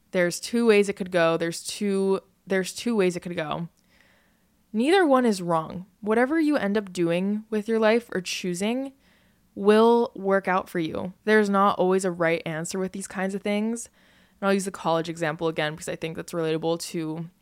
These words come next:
a lot of our age group that's listening. Let's say you're choosing between a school that's in California versus in New York. Two very different options, two very different lives that you're looking at. At one school, you'll live a completely different life than you live at the other.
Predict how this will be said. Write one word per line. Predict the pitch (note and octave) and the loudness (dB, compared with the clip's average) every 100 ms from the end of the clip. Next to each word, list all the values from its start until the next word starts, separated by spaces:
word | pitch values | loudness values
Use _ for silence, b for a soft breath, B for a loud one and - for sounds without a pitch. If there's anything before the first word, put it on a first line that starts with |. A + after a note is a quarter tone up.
| - | -12
a | |
lot | F3 D#3 D#3 | -2 0 0
of | D#3+ E3 - | -2 -6 -10
our | F3 E3 | -8 -6
age | E3 - | -8 -8
group | E3+ E3+ - | -4 -4 -4
that's | F3+ E3+ F3 | -6 -4 -6
listening. | E3+ F3+ F3 F3+ F#3 b _ | -6 -4 -2 -2 -6 b _
Let's | G3+ G3+ | 0 2
say | - G#3 | 2 4
you're | G3+ | 4
choosing | - G3 F#3+ | 2 -4 -2
between | F#3+ F#3+ F#3 F3 | -6 -4 -4 -4
a | |
school | - F#3 | -4 0
that's | F3 F3 | 0 -2
in | F3 | -8
California | E3+ E3 - F3 E3+ E3+ | -4 -4 -2 -2 0 -2
versus | E3 E3 F3 E3 | -2 -4 -4 -8
in | D#3 | -6
New | D#3 | -6
York. | D3+ - - _ b b b b b b _ | -6 -8 -12 _ b b b b b b _
Two | - B3 A#3 | -2 2 4
very | G#3 G#3 | 4 4
different | G#3+ G#3 F#3 | 4 2 2
options, | E3 - E3+ E3 E3+ - - _ | 2 0 -4 -4 -8 -10 -14 _
two | - A3 G#3 | -6 -4 0
very | F#3 F#3+ | 2 4
different | G3+ G3 F3 | 2 -2 -4
lives | F3 D#3+ E3 | 0 0 0
that | E3+ | -4
you're | E3+ | -4
looking | E3 E3 E3+ | -6 -6 -6
at. | D#3 D#3+ - _ _ _ _ _ _ _ | -4 -6 -10 _ _ _ _ _ _ _
At | F#3 | -2
one | F#3+ F#3+ F#3+ | 2 0 0
school, | - F#3+ F3 F3 E3+ E3 b b b b b b b | -4 0 2 4 2 -2 b b b b b b b
you'll | - G3 F#3+ | -2 0 4
live | F#3 | 2
a | F3+ | 0
completely | F#3+ F3 G3 F#3+ | -6 -6 -4 -2
different | F#3 F3+ E3+ | -2 -4 -4
life | E3 - | -4 -4
than | F3 | -6
you | E3+ | -4
live | D#3+ | -4
at | E3+ | -4
the | G#3 | 0
other. | D4 G#3+ G3 | 4 4 2